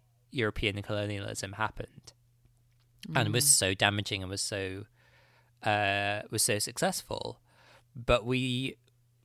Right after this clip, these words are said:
Speaker 1: I think there's a, there's a certain element of intellectual thought in this country, which is like, and therefore we deserved the wealth because we innovated in,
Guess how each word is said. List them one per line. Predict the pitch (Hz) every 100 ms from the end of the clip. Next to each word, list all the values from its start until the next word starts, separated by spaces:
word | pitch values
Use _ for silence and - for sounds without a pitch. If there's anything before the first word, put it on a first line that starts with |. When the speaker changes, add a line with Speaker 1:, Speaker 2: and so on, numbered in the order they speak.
| _
Speaker 1:
I | 131
think | - 165
there's | 156 131
a, | 127 117 -
there's | 117 113
a |
certain | - 120 117
element | 110 110 107 107 104 104
of |
intellectual | 104 104 98 - - 98
thought | 101 - 127 117
in | 101
this | 98 98
country, | 113 107 - 107
which | 110 - 113
is | 101
like, | 104 101 - _ -
and | - 117 110
therefore | 113 117 120 110
we | 110 107
deserved | 110 98 104 104 101 - -
the | 104
wealth | 101 98 98 - - _ _
because | - 107 113 101
we | 107
innovated | 104 104 101 101 101 113 95
in, | 101 98